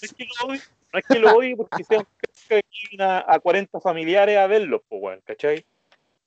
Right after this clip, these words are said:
Speaker 1: Eh, sino que son pencas, llevan cuarenta familiares a verlo, pero los weones se creen los mejores de Chile, pues, weón.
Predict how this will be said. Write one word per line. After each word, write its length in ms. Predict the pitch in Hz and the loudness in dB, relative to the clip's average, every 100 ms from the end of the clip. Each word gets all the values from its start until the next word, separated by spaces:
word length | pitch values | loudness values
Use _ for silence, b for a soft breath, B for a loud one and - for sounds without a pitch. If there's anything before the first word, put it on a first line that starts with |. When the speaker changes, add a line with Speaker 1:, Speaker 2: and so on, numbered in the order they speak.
| _ | _
Speaker 1:
Eh, 880 | 127 127 123 123 117 110 107 - - - _ _ _ _ _ | -6 -2 0 0 -2 -2 -6 -6 -8 -14 _ _ _ _ _
sino 340 | - 143 196 | -8 -4 -4
que 360 | 196 208 208 - _ _ _ | 0 0 0 -6 _ _ _
son 220 | 226 233 | 0 0
pencas, 480 | - 156 139 - 180 _ _ _ 117 | 2 0 0 -4 -4 _ _ _ 0
llevan 260 | 190 233 | 2 2
cuarenta 480 | 214 196 208 220 233 | 0 -4 -2 -4 -8
familiares 480 | 220 196 196 208 220 | -6 -4 0 2 4
a 60 | 214 | 4
verlo, 440 | 131 117 127 180 _ - | 2 0 -4 -4 _ -8
pero 140 | 131 | -4
los 140 | 131 120 | -4 -2
weones 340 | 131 170 202 | 0 0 -4
se 140 | - | -8
creen 240 | 139 185 208 | -6 -4 -4
los 100 | 190 | -6
mejores 440 | 135 101 156 185 | -6 0 2 4
de 140 | 147 - | 0 -2
Chile, 320 | 202 330 349 | -8 -4 -4
pues, 120 | 113 | -4
weón. 160 | - - | -10 -16